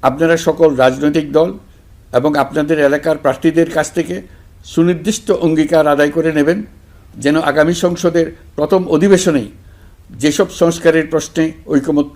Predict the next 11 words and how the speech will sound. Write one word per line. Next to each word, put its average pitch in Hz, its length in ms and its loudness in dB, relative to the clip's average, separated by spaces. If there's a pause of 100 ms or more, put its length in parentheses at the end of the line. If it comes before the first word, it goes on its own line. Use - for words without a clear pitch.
অর্জিত 135 300 -2
হয়েছে, 180 380 2 (520)
তা 151 160 0
কোনো 160 280 0
প্রকার 175 380 0
কাটাছেঁড়া 170 520 0
ছাড়াই 170 400 4 (360)
যেন 139 240 0
তারা 139 240 2
অনুমোদন 131 500 -2
করেন। 113 280 -6